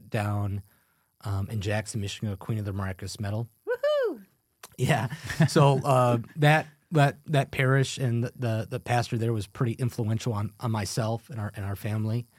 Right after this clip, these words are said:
Speaker 1: Um, and, uh, you know, since being in the church, we, we have, uh, we have had three children. Uh, our oldest is Maria. She's six years old. Then our, our second oldest is Samuel. He's,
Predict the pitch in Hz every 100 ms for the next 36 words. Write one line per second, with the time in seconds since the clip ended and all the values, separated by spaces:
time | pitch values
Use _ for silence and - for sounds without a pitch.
0 | _ _ _ _ _ 110 101 101 98 101
1 | _ _ _ _ - 131 120 117 117 110
2 | 107 107 - 135 110 143 131 - 139 131
3 | 123 - 127 123 - 120 113 113 - 120
4 | 110 110 107 110 107 98 107 101 98 95
5 | _ _ _ _ _ 117 107 113 110 101
6 | - _ - 123 - 117 110 127 131 -
7 | _ _ _ _ _ _ _ _ - -
8 | 101 98 95 107 127 120 117 - 113 107
9 | 104 110 - 113 - 113 - 101 104 98
10 | 104 104 _ _ _ _ 123 117 107 101
11 | 101 101 - 104 - 113 117 110 104 107
12 | 98 113 107 104 104 95 107 104 101